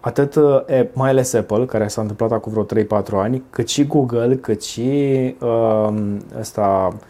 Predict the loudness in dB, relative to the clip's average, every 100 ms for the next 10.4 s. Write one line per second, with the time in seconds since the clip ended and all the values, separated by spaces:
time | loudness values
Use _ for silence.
0 | -20 -10 0 2 2 0 0 0 0 0
1 | -2 0 0 2 0 0 -2 0 -2 -2
2 | -2 -2 0 -4 -2 -2 -2 -2 -4 -4
3 | -2 -2 -4 -4 -6 -6 -2 0 0 0
4 | -2 0 2 2 2 2 2 0 0 -6
5 | -4 -2 -2 -2 -2 -2 2 2 4 2
6 | 2 0 0 -6 -14 _ _ -20 _ -2
7 | 2 2 0 -4 0 0 2 2 2 0
8 | 2 0 0 0 -2 0 0 2 2 0
9 | 2 0 4 2 4 2 2 0 0 0
10 | 0 2 0 0